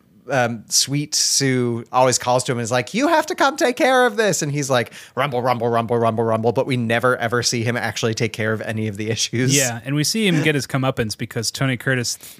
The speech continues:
Speaker 2: basically robs him and takes his suitcase so he can dress up as the
Speaker 1: <laughs>
Speaker 2: rich
Speaker 1: Yeah, that's right.
Speaker 2: shell tycoon. Uh, are, what are some other movies that deal with this? You know, we see it a lot in Shakespeare, but what are some other movies from cinema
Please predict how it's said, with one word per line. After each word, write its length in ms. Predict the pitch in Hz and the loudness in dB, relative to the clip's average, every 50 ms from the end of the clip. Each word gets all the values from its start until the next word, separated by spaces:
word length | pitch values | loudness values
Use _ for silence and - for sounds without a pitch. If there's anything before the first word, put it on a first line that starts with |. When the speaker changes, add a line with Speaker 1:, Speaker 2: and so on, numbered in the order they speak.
| - - _ - | -20 -18 _ -4
Speaker 2:
basically 440 | 131 123 117 - 120 - 127 117 107 - - 127 110 | -2 -2 -2 -2 -4 -6 -6 -6 -6 -8 -10 -10 -6
robs 360 | 117 113 110 117 117 113 - | -4 -2 -2 -2 0 -2 -2
him 200 | - 117 104 107 | -2 -4 -4 -6
and 160 | 110 110 110 - | -6 -6 -6 -4
takes 300 | - 135 120 - - - | -2 -2 -2 -2 -2 -4
his 100 | 120 - | -2 -2
suitcase 420 | - - 123 113 - 123 113 - | -4 -4 -4 -6 -6 -6 -4 -4
so 120 | - - 120 | -4 -2 -4
he 80 | 113 | -4
can 220 | 110 - 113 113 107 | -4 -4 -6 -6 -4
dress 320 | 101 120 113 - - - | -4 -4 -4 -2 -2 -2
up 240 | 120 117 113 - - - | -2 -4 -4 -8 -10 -10
as 360 | 120 113 110 107 98 95 - | -8 -8 -6 -6 -8 -6 -4
the 80 | 127 113 | -4 -2
Speaker 1:
<laughs> 80 | 101 | -2
Speaker 2:
rich 80 | 113 107 | 0 0
Speaker 1:
Yeah, 60 | 110 110 | 2 0
that's 220 | 107 110 - - | 0 0 -2 -4
right. 180 | 107 107 110 - | -4 -4 -4 -4
Speaker 2:
shell 480 | - - 131 113 113 113 110 110 110 - - - - - - - - - - | -4 -2 -2 -2 -2 -2 -4 -4 -6 -10 -14 -20 -20 -20 -20 -20 -20 -14 -4
tycoon. 680 | - 139 127 117 - - 135 123 117 110 110 110 104 - _ - | 0 0 2 2 0 -2 -2 -2 -2 -2 -4 -6 -8 -10 _ -2
Uh, 300 | - 180 196 196 196 190 - | 2 2 4 4 4 2 2
are, 160 | 180 202 220 | 2 2 2
what 220 | 190 180 185 240 311 | 2 2 2 4 4
are 100 | 370 - | 4 2
some 180 | - 294 226 | 2 2 2
other 200 | 202 208 214 208 190 | 4 6 6 6 6
movies 800 | 175 160 147 143 135 131 127 117 107 101 95 - - - - - - | 6 4 2 2 2 2 0 0 0 0 0 0 2 0 0 0 0
that 340 | 139 131 120 117 117 123 | 2 2 2 0 -2 -6
deal 240 | 120 - 131 127 120 | -6 -4 -2 -2 0
with 200 | 117 113 110 - | 0 -2 -4 -4
this? 260 | - 113 104 - - | -6 -6 -6 -6 -4
You 140 | 139 139 139 | -4 -2 -2
know, 80 | 135 127 | -2 -2
we 100 | 131 127 | -2 0
see 240 | - - 175 165 156 | 0 0 2 2 2
it 100 | 139 117 | 2 0
a 40 | |
lot 240 | 127 127 131 131 123 | 0 0 0 0 -2
in 80 | 117 123 | -2 -4
Shakespeare, 500 | - - 180 170 - - - 117 117 117 | -2 0 0 0 0 -2 -2 -2 0 0
but 80 | 120 | 2
what 140 | 120 131 143 | 2 2 2
are 80 | 151 143 | 2 2
some 200 | - - 139 131 | 0 0 -2 0
other 160 | 123 123 117 | 0 0 0
movies 520 | 113 117 117 113 107 110 104 - - - | 0 -2 -2 -4 -4 -6 -6 -4 -4 -6
from 320 | - - - 110 104 104 104 | -6 -8 -8 -8 -8 -6 -4
cinema 800 | - - - - 131 127 120 113 107 104 104 104 - - - | -4 -4 -4 -2 -4 -4 -6 -6 -8 -10 -12 -14 -16 -16 -18